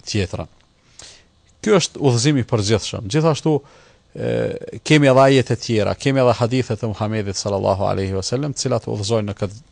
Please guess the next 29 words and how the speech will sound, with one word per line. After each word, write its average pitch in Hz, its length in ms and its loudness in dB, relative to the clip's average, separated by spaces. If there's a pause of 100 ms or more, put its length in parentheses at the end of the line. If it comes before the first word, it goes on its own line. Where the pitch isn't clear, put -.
(100)
në 101 80 -6
këtë 95 220 -4
gjë. 87 100 0 (480)
Këto 165 240 4
citate 147 460 4 (100)
duhet 147 380 2
t'i 139 100 -2
kuptojmë, 143 640 2 (1040)
duhet 139 160 2
t'i 131 160 -6
kuptojmë 127 400 0
si 120 140 -2
nxitje 113 420 -2
dhe 104 80 -2
stimulim 110 560 -4
për 104 160 -4
neve 123 380 0 (640)
që 123 160 4 (880)
veprat 131 540 2 (180)
edhe 117 240 2
fjalët 131 400 2
tona 127 160 4
të 120 160 -4
mos 113 160 -4
shkojnë 127 400 -2
në 110 160 0
veprime 110 320 -2
të 104 160 -6
ndryshme. 95 460 -6